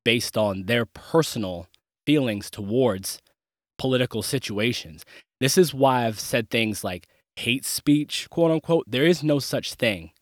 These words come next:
as hate speech, okay? There's just speech. You don't have to like what I say,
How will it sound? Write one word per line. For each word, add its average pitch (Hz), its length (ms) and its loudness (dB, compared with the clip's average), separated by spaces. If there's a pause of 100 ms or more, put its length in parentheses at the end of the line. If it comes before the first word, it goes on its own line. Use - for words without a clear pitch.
(140)
as 104 160 -6
hate 110 240 -4
speech, - 420 -12 (180)
okay? 113 300 0
There's 113 180 -2
just 95 300 -2
speech. - 480 -4
You 117 80 -2
don't 131 160 -2
have 143 200 -4
to 131 80 -2
like 113 360 -2
what 113 160 -2
I 95 120 -6
say, 92 420 -2